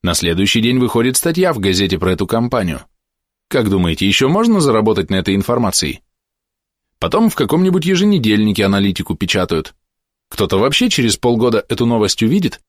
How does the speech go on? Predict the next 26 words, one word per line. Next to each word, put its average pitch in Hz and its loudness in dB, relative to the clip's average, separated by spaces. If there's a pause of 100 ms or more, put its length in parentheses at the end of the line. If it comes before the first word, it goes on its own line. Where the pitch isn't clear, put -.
и - 0
начнёт 113 0
покупать. 131 -4 (720)
Даже 104 2
те, 98 0
кто - -2
не 143 0
понимает, 190 0
насколько 113 0
реально 113 2
эффективно 156 0
это 127 0
лекарство, 113 -2 (360)
и 123 0
насколько 139 0
изменится 131 2
прибыль 123 0
компании, 147 -2 (340)
и 117 0
как - -2
это 104 0
может 98 0
повлиять 95 0
на 127 -2
стоимость 101 0
акций. - -6